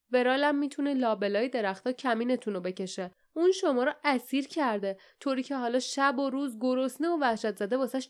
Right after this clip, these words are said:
جون می‌کنید. واقعاً معاملهٔ خوبی کردید. بیرون در سکوت حاکم شد. لیف و باردا به یکدیگر نگاه کردند. آیا امکان داشت آنها در این جنگ کلمات پیروز شوند؟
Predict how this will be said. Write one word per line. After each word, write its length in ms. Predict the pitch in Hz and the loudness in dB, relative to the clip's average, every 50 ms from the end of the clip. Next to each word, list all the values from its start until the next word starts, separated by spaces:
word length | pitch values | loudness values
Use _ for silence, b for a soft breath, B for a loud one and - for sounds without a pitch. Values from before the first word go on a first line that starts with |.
| _ _ | _ _
جون 240 | - 240 277 285 | -4 -2 0 2
می‌کنید. 680 | 254 233 208 190 185 - - 202 190 190 185 185 185 185 b b b b b 208 | 2 2 0 -2 -6 -8 -8 -6 -4 -4 -4 -4 -4 -6 b b b b b -14
واقعاً 680 | 190 185 208 214 214 214 214 202 214 202 202 208 226 262 | -6 -2 0 2 2 2 2 0 0 0 2 4 4 4
معاملهٔ 680 | 285 285 269 262 226 214 208 202 202 196 196 214 214 247 | 4 4 4 4 4 4 2 2 2 0 0 2 0 0
خوبی 280 | 247 - 262 220 254 | 0 -2 -2 0 0
کردید. 680 | 247 - - 196 165 165 175 175 175 - 113 - _ _ _ - _ _ _ _ _ _ _ _ - | -2 -2 -2 -2 0 0 -2 -4 -8 -12 -16 -16 _ _ _ -20 _ _ _ _ _ _ _ _ -2
بیرون 500 | 269 262 269 254 277 285 269 262 247 208 | 0 0 2 2 0 0 2 0 0 0
در 320 | 220 214 214 220 220 220 | 0 0 0 0 0 -2
سکوت 680 | 208 - - - 214 208 - 214 208 214 208 - - - | -4 -8 -4 -4 -4 -4 -2 -6 -6 -6 -6 -8 -8 -6
حاکم 360 | 208 196 190 - 208 196 185 | -6 -6 -6 -4 -6 -6 -6
شد. 400 | 180 - - 196 180 185 185 185 b b b b b b b | -6 -8 -8 -8 -8 -8 -8 _ b b b b b b b
لیف 300 | 226 240 262 285 285 - | -2 0 0 0 2 2
و 60 | 294 | 0
باردا 460 | 254 262 277 277 269 262 240 269 269 | 2 4 4 4 4 4 4 2 2
به 120 | 269 254 254 | 2 2 2
یکدیگر 520 | 233 220 214 - - 214 190 214 208 220 | 2 2 0 -2 -10 -4 0 0 2 2
نگاه 400 | 220 220 208 196 190 190 190 190 | 0 0 -2 -2 -2 -2 -4 -4
کردند. 600 | 190 - 190 180 180 175 - 175 175 175 180 - - | -6 -8 -8 -8 -6 -8 -8 -8 -8 -10 -12 -10 -4
آیا 220 | - 202 220 240 | -2 2 2 2
امکان 440 | 240 240 220 214 202 - 220 220 226 | 2 2 0 0 0 -2 -2 0 0
داشت 240 | 247 285 311 302 - | 2 0 0 0 -2
آنها 260 | 247 220 202 202 208 | -4 -2 -2 -2 -2
در 180 | 202 196 196 202 | -4 -2 -4 -4
این 160 | 202 202 196 | -4 -4 -4
جنگ 320 | 190 214 202 202 208 202 208 | -2 0 0 0 0 0 -2
کلمات 580 | 202 - 214 202 196 190 190 190 196 196 - - | -4 -4 -6 -6 -4 -4 -4 -4 -4 -6 -6 -10
پیروز 340 | - 214 208 190 196 185 - | -6 -6 -6 -4 -4 -6 -6
شوند؟ 540 | - 214 202 185 196 196 196 208 214 226 | -6 -4 -4 -4 -4 -4 -4 -4 -6 -6